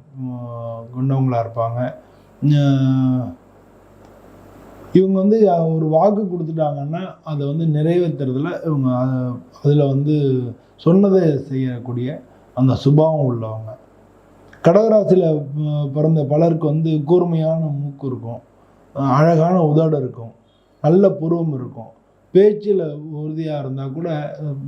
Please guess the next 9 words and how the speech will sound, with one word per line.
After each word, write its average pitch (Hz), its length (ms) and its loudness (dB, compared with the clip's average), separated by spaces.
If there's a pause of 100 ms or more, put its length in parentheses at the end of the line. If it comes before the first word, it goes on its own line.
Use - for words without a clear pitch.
(120)
மெ-, 143 300 -2
மெதுவா 160 300 4
தான் 156 140 -4
பேசுறவங்களா 127 560 -6
இருப்பாங்க. 117 400 -8 (420)
பார்வையிலே 165 680 4
ஒரு 147 220 -2
அழகு 127 280 -2
இருக்கும். 113 280 -10